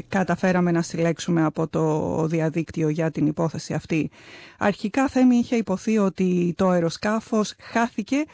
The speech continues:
γυρνώντας από αναγνώριση και αναχέτηση. Ωστόσο, άλλες πληροφορίες σημειώνουν ότι τελικά δεν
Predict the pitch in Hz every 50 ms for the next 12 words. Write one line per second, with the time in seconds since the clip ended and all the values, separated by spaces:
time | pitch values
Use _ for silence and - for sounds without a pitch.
0 | - - - - - - 185 175 220 220 190 190 220 240 269 247 269 254 - 233
1 | 220 - 220 214 202 190 190 170 - 196 202 220 240 247 254 233 - - 247 -
2 | - - 240 - - 202 190 190 180 - - 175 156 - - - - - - -
3 | 190 190 - - - 233 208 - - - - - - - - - _ _ _ -
4 | 226 254 269 262 - - 240 220 208 - - 190 196 220 269 254 - - 233 208
5 | 196 202 220 247 262 254 233 226 208 - - 190 175 180 - - 247 254 - _
6 | _ _ _ _ _ 175 175 185 233 285